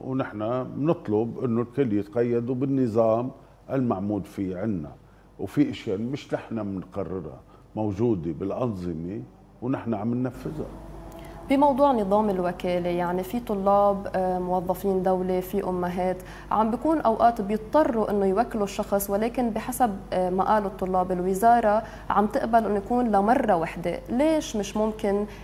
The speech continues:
Speaker 2: يوكلوا
Speaker 1: لأنه
Speaker 2: الشخص ل-
Speaker 1: الخشية من السمسرات اللي عم نحكي فيها. خليه يجي صاحب العلاقة مباشرة، وهلأ بالبروتوكول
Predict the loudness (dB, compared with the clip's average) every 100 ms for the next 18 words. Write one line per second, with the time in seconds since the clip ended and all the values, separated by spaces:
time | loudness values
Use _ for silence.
0 | -2 2 6 6 6 6 6 6 6 8
1 | 8 8 6 6 6 6 6 4 2 2
2 | 2 8 10 12 10 8 4 2 0 -2
3 | -4 -4 2 4 2 0 -8 -8 -8 -12
4 | -14 -18 -20 -20 -20 -20 -20 -20 -20 -20
5 | -20 -20 -20 -20 -20 -20 -20 -4 2 4
6 | 4 2 -2 2 2 2 -4 -2 0 -2
7 | -2 -8 -8 -8 -8 -10 -14 -16 -18 -20
8 | -20 -20 -20 -20 -20 -20 -20 -20 -14 -2
9 | 8 10 12 10 10 4 2 2 4 4
10 | 4 0 2 4 2